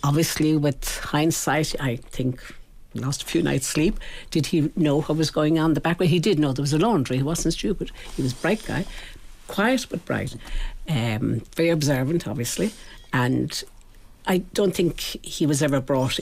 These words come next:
into the la-, laundry, and if he was, they were probably on their best anyway, and the nice nuns were probably there. But, um, he was sent down to the Magdalen Laundries. That's why, and he loved going down. They were very nice to him there.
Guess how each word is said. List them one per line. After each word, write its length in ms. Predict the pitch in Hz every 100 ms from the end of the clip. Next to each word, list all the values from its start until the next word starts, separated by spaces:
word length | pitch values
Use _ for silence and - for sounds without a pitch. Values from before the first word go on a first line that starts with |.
| -
into 340 | 185 151 -
the 80 | 110
la-, 200 | 107 101 -
laundry, 500 | 151 113 123 - 127 - -
and 240 | 147 131 -
if 160 | 180 -
he 100 | 156
was, 320 | 139 127 123
they 140 | 120
were 60 | 120
probably 280 | - 139 135
on 100 | 113
their 100 | 123
best 400 | - 104 - - -
anyway, 380 | 120 110 139
and 120 | 135 131
the 80 |
nice 340 | 123 120 123 -
nuns 280 | 113 113 123
were 100 | 131
probably 540 | - 123 110 127 104
there. 340 | 101 107 135 175 - - - - -
But, 440 | 117 127 - - -
um, 520 | 139 120 117 123 127 131 - - - - - - - - - -
he 200 | - 175
was 160 | 156 131
sent 420 | - 117 107 -
down 260 | 117 107 123
to 220 | - 120
the 240 | 107 135 123
Magdalen 460 | 147 127 139 127
Laundries. 480 | 135 113 104 107 120
That's 240 | - 123 -
why, 80 |
and 100 | 135
he 140 | 127 160
loved 320 | 151 196 -
going 240 | 120 110
down. 300 | 104 120 131
They 100 | 156
were 80 | 120
very 180 | 120 139
nice 300 | 113 110 -
to 140 | -
him 120 | 120 110
there. 240 | 135 165